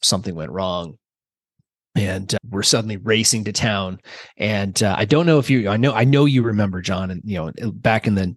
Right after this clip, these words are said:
in the eighties and nineties, we didn't, or early nineties, we didn't pay as much attention to kids as we do now.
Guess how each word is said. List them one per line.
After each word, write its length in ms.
in 140
the 180
eighties 300
and 140
nineties, 360
we 100
didn't, 300
or 120
early 280
nineties, 320
we 120
didn't 180
pay 120
as 120
much 200
attention 380
to 80
kids 460
as 160
we 80
do 180
now. 280